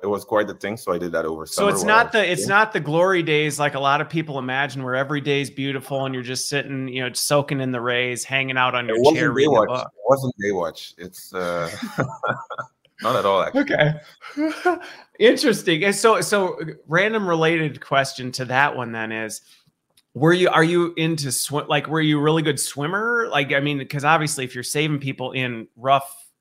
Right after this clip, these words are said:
Speaker 2: I mean, this isn't the community pool where you're not dealing with anything other than just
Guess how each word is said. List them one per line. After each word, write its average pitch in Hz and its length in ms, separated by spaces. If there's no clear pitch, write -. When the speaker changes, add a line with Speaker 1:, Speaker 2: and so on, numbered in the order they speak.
Speaker 2:
I 131 40
mean, 131 260
this 160 240
isn't 170 240
the 160 80
community 156 540
pool 156 440
where 123 140
you're 117 160
not 127 280
dealing 131 340
with 117 160
anything 120 800
other 123 200
than 113 240
just - 380